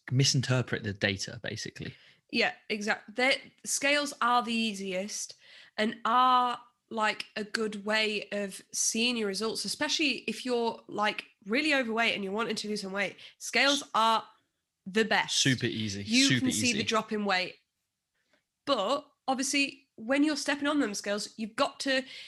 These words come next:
Speaker 2: you've got to take into consideration all them, um, all the reasons why it might say a little bit different. So
Speaker 1: Mm-hmm.
Speaker 2: yeah, scales are amazing. Step on them. I encourage people to use them,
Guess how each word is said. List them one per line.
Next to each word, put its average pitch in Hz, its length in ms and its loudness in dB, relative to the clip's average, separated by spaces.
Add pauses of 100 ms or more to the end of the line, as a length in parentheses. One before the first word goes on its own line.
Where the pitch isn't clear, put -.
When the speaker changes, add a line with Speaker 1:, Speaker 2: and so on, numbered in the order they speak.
(380)
Speaker 2:
you've 226 160 -2
got - 180 0
to - 80 -8
take 247 240 -2
into 233 200 -4
consideration 214 920 -2 (160)
all 240 240 4
them, 226 280 2 (260)
um, 208 460 2 (720)
all 233 160 4
the 226 100 0
reasons 214 480 0
why 202 280 4
it 214 160 2
might 196 220 -2
say 190 160 -4
a 190 40 -4
little 190 160 -2
bit 185 140 -6
different. 214 360 -4 (240)
So - 220 0
Speaker 1:
Mm-hmm. 254 60 4
Speaker 2:
yeah, 226 280 6 (120)
scales 247 500 2
are 226 160 2
amazing. 220 640 -2 (300)
Step - 420 -2
on 226 200 0
them. 196 280 -2 (200)
I 208 120 2
encourage 220 440 0
people 220 240 -4
to - 120 -6
use 220 220 -2
them, 202 220 -4